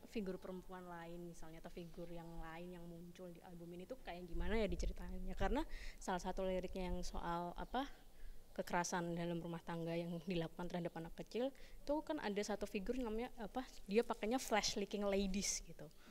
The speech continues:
untuk menunjukkan bagaimana bapaknya tuh abandoning seorang anak gitu. Tapi terus nih siapa nih flash licking ladies gitu? Apakah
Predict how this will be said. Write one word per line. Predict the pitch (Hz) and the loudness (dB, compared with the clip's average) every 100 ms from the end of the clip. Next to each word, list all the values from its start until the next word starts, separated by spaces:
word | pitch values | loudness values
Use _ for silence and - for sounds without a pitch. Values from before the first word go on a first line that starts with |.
| - | -8
untuk | - 220 233 | 0 2 4
menunjukkan | 214 208 185 226 233 | 4 4 4 6 6
bagaimana | 202 196 214 | 6 6 6
bapaknya | 214 - - 190 202 | 6 6 2 2 2
tuh | 247 262 - - - - | 2 0 -4 -18 -4 2
abandoning | 214 196 190 190 196 196 190 190 - - - - - | 10 10 10 6 6 6 4 -2 -8 -18 -20 -20 -8
seorang | - 196 196 196 | 2 4 4 2
anak | 190 202 - | 0 -2 -2
gitu. | 170 175 165 - - 220 | -8 -8 -14 -16 -8 0
Tapi | 294 | 6
terus | 320 339 | 8 10
nih | 339 | 8
siapa | 302 285 294 | 8 6 6
nih | 285 | 6
flash | 262 - | 4 2
licking | 240 240 | 0 2
ladies | 226 220 208 214 | 2 2 2 0
gitu? | - 190 175 165 170 - - - | 2 0 0 -4 -4 -4 -4 -2
Apakah | - 208 | -2 0